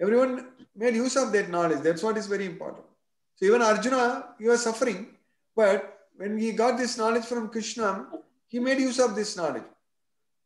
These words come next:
So then he was, he was able to even kill his, uh, Drona, his teacher or, or his grandfather. He didn't even think, uh, uh, further about that. Even his son Abhimanyu also got killed, as you said, all such things. But his motivation is to please Krishna.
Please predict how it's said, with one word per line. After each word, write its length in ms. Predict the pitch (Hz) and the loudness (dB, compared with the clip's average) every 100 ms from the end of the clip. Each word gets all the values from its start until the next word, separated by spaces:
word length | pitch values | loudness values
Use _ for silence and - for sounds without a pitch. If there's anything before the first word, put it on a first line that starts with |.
| _ | _
So 160 | 214 | 0
then 180 | 196 240 | 2 2
he 140 | 254 | 2
was, 440 | 254 247 240 - - | 2 2 0 -4 -10
he 80 | 233 | -2
was 260 | 220 247 233 | 2 4 4
able 220 | 240 240 | 2 0
to 100 | 240 | 0
even 220 | 233 220 | -2 -4
kill 220 | 214 220 | -4 -2
his, 220 | 220 214 | -2 -2
uh, 340 | 208 202 196 185 190 | 0 0 0 -4 -6
Drona, 520 | 190 190 190 185 180 | -4 -2 0 0 -2
his 220 | 185 180 | -4 -8
teacher 400 | 196 175 190 185 | -10 -6 -2 0
or, 260 | 180 175 - - - | 0 -2 -6 -10 -8
or 120 | 170 175 | -2 0
his 140 | 170 | 0
grandfather. 460 | 170 180 190 190 190 | -2 -2 0 0 0
He 100 | 196 | -2
didn't 300 | 185 208 202 | -2 -2 -2
even 260 | 202 202 180 | -4 -4 -6
think, 280 | 196 190 196 | -8 -8 -4
uh, 40 | |
uh, 460 | 180 170 170 170 156 156 - | -2 0 -2 -2 -4 -8 -8
further 320 | 214 233 156 | -4 0 0
about 260 | 147 143 135 | 0 0 -2
that. 260 | 123 - _ _ _ _ - | -4 -8 _ _ _ _ -4
Even 160 | 180 190 | 0 2
his 180 | 185 - | 0 0
son 240 | 190 196 | -2 0
Abhimanyu 500 | 170 175 190 196 196 | -2 0 -2 -2 0
also 360 | 190 190 196 180 | 0 -2 -4 -2
got 240 | 180 175 | -2 -2
killed, 160 | 180 180 | -4 -2
as 180 | 175 | -2
you 80 | 180 | -4
said, 320 | 170 175 175 | -6 -4 -4
all 220 | 180 170 196 | -4 -6 -6
such 160 | 226 | -8
things. 380 | - 214 - - _ _ _ - | -10 -12 -14 -20 _ _ _ -4
But 140 | 185 | -2
his 460 | 151 214 220 - 196 | 0 -2 -2 -6 -4
motivation 540 | 208 208 214 208 214 | 0 4 6 6 4
is 160 | 214 208 | 0 -4
to 100 | 214 | -6
please 300 | 202 220 214 | -4 -2 -2
Krishna. 340 | 175 - - | -6 -8 -10